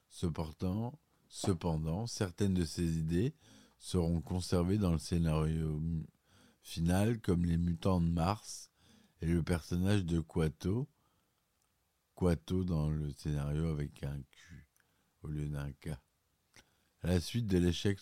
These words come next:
au box-office de Dune en quatre-vingt-quatre de David Lynch, Dino De Laurentiis se désintéresse du projet. Cela, cela permet à Arne-, à Arnold Schwarzenegger, qui avait déjà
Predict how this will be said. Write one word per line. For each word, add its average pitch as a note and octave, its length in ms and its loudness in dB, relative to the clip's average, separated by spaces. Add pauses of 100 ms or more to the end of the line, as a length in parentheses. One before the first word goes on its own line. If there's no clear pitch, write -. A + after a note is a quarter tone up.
au F2 100 2
box-office E2+ 680 -2
de E2 160 0
Dune F#2+ 320 0
en F#2+ 120 2
quatre-vingt-quatre D#2+ 720 -2
de F2 120 -2
David D#2 420 0
Lynch, G#2+ 540 -2 (580)
Dino F2+ 300 4
De F#2+ 140 6
Laurentiis E2+ 640 2
se - 140 -4
désintéresse E2 760 0
du F#2+ 180 -4
projet. D2+ 520 -2 (680)
Cela, F2+ 460 2 (160)
cela F#2 380 0
permet F2+ 360 0
à E2 140 0
Arne-, F#2 340 -2 (680)
à E2+ 180 0
Arnold F2 460 2
Schwarzenegger, E2 960 0 (580)
qui F2+ 120 -2
avait E2+ 160 4
déjà F2+ 480 0